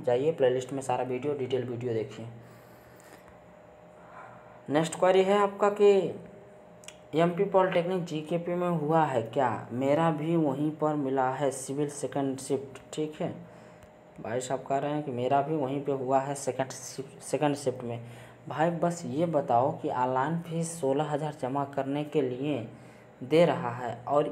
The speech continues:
ये जमा करने के कितने दिन बाद college जाकर admission ले लें, और सोलह हज़ार ऑनलाइन पेमेंट करने के बाद कॉलेज फिर और फीस देना पड़ेगा तुरंत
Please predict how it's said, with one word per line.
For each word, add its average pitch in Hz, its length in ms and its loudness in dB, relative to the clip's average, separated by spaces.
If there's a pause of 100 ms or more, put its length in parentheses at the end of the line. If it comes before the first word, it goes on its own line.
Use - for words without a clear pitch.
ये 165 180 2
जमा 156 340 0
करने 151 460 0
के - 180 -8
कितने 143 420 -2
दिन 143 200 -4
बाद 139 340 0
college 135 320 4
जाकर 131 280 2
admission 131 520 0
ले 135 180 2
लें, 143 280 -2 (320)
और 139 100 4
सोलह 147 300 0
हज़ार 147 300 0
ऑनलाइन 135 360 0
पेमेंट 139 380 -2
करने 135 300 -2
के 139 140 -8
बाद 135 300 -2
कॉलेज 127 300 -2
फिर - 200 -6
और 139 400 -2
फीस 139 260 -10
देना 135 220 -2
पड़ेगा 135 420 0
तुरंत 143 360 -4